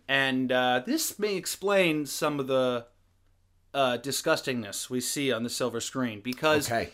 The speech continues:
Speaker 1: their goal, as far as the executives and the, uh, financial peoples over at Paramount,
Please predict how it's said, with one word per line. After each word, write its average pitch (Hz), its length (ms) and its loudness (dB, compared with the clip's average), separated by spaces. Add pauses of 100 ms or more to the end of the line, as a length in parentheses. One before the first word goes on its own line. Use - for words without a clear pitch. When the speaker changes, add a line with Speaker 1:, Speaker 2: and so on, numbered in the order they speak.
(220)
Speaker 1:
their 254 380 0
goal, 135 600 4
as 135 180 -2
far 151 280 6
as 131 200 0
the 131 420 0
executives 139 920 0
and 120 180 -2
the, 117 260 -4 (340)
uh, 110 220 -4
financial 139 520 0
peoples 120 500 -4
over 131 220 2
at 120 100 -6
Paramount, 143 480 2